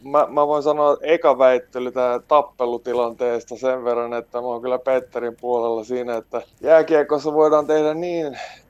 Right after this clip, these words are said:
törkeitä asioita, että jos ei saa tarpeeksi kovia, eh,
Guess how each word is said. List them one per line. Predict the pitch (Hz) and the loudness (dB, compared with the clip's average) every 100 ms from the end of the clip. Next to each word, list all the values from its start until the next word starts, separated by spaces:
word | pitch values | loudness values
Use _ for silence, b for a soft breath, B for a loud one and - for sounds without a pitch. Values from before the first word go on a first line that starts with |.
| - | 0
törkeitä | 160 165 135 131 123 127 135 | 4 4 2 0 0 2 4
asioita, | 135 113 127 120 120 120 | 4 2 -2 0 -2 -4
että | 120 - | -6 -4
jos | 123 120 131 113 - | -4 -2 -4 -8 -6
ei | 131 131 131 | -4 -2 -2
saa | 147 135 | 0 0
tarpeeksi | - 143 139 127 135 127 131 | 0 -2 -2 -4 -8 -8 -12
kovia, | - 139 131 131 127 | -6 -6 -2 0 0
eh, | 110 _ _ 78 78 123 120 117 | -2 _ _ -12 -8 -6 -6 -8